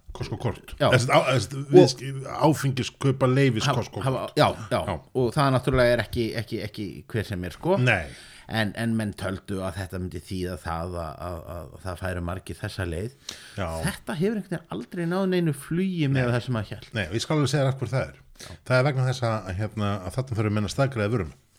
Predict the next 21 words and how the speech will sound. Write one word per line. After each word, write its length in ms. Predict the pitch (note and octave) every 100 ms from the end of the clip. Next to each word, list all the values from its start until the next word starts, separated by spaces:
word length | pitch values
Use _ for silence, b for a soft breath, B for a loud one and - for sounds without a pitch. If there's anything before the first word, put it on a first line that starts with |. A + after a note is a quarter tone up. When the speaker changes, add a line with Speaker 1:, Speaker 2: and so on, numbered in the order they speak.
| B B B B
Speaker 1:
Þegar 220 | - A#2
þú 100 | G#2+
Speaker 2:
Ah. 60 | C3
Speaker 1:
kaupir 240 | C3 A#2
frá 120 | G2 G#2+
Ölgerðinni 420 | G#2+ A2+ G#2 G#2+
eða 180 | G2+ G2+
Innes 340 | G2+ G#2+ G2 -
eða 220 | G2+ G2
Víkinga 320 | G#2+ G#2+ G2+
eitthvað, 240 | F#2 F#2+
þá 140 | E2 G#2
færðu 260 | A#2 G#2 F#2+
sko 200 | - G#2 G#2 G2+
líðandi 320 | G#2+ A2 G2
mánuð 240 | G#2+ G#2+ F#2+
plús 180 | A2 -
tuttugu 340 | A#2 G#2 G#2
daga 220 | A#2 G2+ G2
lágmarki 480 | A#2+ B2 - - F#2
í 280 | F2+ G#2+